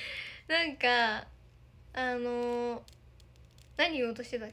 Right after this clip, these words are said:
け？あ、そうそうそう。昨日のダジャレについては、本当に上出来なんですよ。な、想像してほしくて。皆さんにはちょっと想像力が足りない。<laughs> 想像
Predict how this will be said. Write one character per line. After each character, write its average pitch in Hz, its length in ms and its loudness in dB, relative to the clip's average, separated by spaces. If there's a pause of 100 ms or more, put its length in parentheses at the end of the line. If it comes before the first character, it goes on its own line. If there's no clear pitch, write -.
け？ - 200 -12 (2000)
あ、 269 140 6
そ 294 120 2
う 285 40 2
そ 277 120 0
う - 20 -4
そ 262 140 0
う。 - 120 -4 (240)
昨 302 120 -2
日 - 20 2
の 403 320 2
ダ 392 160 4
ジ 381 60 0
ャ 381 60 2
レ 370 160 -2
に 349 60 -10
つ 359 100 -6
い 320 120 -4
て 214 80 -6
は、 208 340 -4 (680)
本 453 100 12 (100)
当 539 80 8 (140)
に 392 60 0
上 370 160 6
出 453 80 2
来 466 100 4
な 392 140 6
ん 330 40 2
で 285 100 -2
す - 120 -8
よ。 - 180 -4 (1000)
な、 269 160 2
想 - 60 -4
像 427 40 6
し 571 40 12 (380)
て 622 140 4
ほ 640 80 -4
し - 60 -14
く - 120 -18
て。 - 340 -2 (580)
皆 339 200 2
さ 427 160 6
ん 285 100 -2
に 254 80 2
は 240 120 -2
ち 240 120 -10
ょ 247 40 -6
っ 240 40 -12
と - 60 -18
想 392 200 -2
像 440 60 2 (260)
力 262 180 -4
が 240 100 -2
足 254 80 -8 (120)
り 320 80 2
な 359 80 8
い。 - 0 -
<laughs> - 80 8 (2250)
想 440 120 2
像 427 100 8